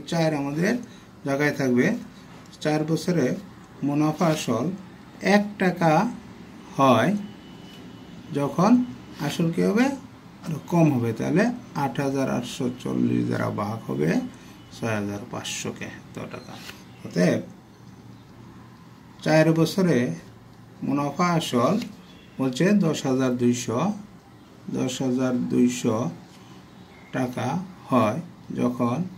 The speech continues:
আসল আট হাজার আটশো চল্লিশ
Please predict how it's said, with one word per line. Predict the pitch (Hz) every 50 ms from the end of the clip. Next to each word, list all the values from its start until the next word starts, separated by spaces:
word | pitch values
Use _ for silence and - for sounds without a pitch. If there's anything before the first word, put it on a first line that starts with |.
| - - - - - - - - - 123
আসল | - - - 127 113 107 107 123 165 214 208 202 - - - - - - - - - - - - - - - - - - - - - - - - - - - - - - - - - - - - - - - - - - - - - - 131 135
আট | 135 - - 156
হাজার | 156 151 160 160 160 156 - - - 147 135
আটশো | 135 - - - - - 160 156 151 - - - -
চল্লিশ | 147 131 120 117 113 113 110 113 107 110 117 143 175 185